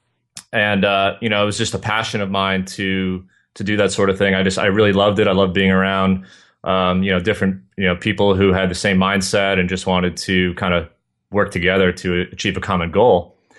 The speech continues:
And, uh, you know, unfortunately, you know, things don't work out. I, I ended up getting hurt, but that, that put me in a situation where I had to, um, really figure out what I wanted to do with the rest of my life. So necessity really became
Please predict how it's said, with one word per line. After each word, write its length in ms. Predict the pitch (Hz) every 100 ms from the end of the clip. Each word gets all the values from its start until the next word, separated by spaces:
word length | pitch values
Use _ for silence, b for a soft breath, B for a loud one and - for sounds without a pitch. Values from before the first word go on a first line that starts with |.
| b b b
And, 300 | - 98 98
uh, 100 | 95 98
you 100 | 123
know, 100 | 113
unfortunately, 640 | 113 123 - 120 110 104
you 120 | 107
know, 140 | 110 95
things 220 | 110 95
don't 260 | 104 -
work 220 | 104 98 98
out. 240 | 98 101
I, 140 | 95
I 100 | 92
ended 160 | 98 98
up 80 | 92
getting 180 | 98 90
hurt, 380 | 104 107 101 - _
but 140 | - 95
that, 340 | 110 107 - -
that 240 | 110 -
put 140 | 131
me 60 | 117
in 60 | 101
a 40 |
situation 520 | - 92 104 110 -
where 120 | 98
I 100 | 92
had 300 | 90 101 95
to, 520 | - 110 98 95 92 92 b b b b -
um, 500 | 95 92 92 92 95
really 220 | 113 117
figure 240 | 113 120 110
out 80 | 107
what 80 |
I 60 | 104
wanted 140 | 101
to 80 | 95
do 100 | 98
with 100 | 131
the 60 | 107
rest 200 | 95 -
of 40 |
my 100 | 95
life. 300 | 92 92 95
So 460 | - 110 98 95 95
necessity 560 | 110 98 120 127 110 98
really 280 | 104 104 95
became 680 | 92 110 104 98 95 95